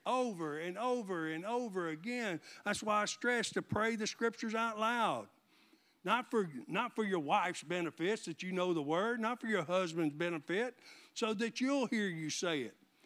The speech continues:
Faith cometh by what? Hearing. Hearing by the word of God that you speak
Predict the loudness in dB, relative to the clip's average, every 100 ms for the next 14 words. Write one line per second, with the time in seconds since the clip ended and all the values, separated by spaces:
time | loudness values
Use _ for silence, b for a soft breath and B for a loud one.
0 | b b 0 2 0 0 0 0 0 -2
1 | -2 0 0 0 -2 -14 -20 B B B
2 | B 2 4 4 4 2 -2 -8 -16 _
3 | _ _ b b b b b -2 0 2
4 | 2 2 2 2 2 2 0 2 2 2
5 | -4 0 2 2 0 -2 -2 -4 -18 -20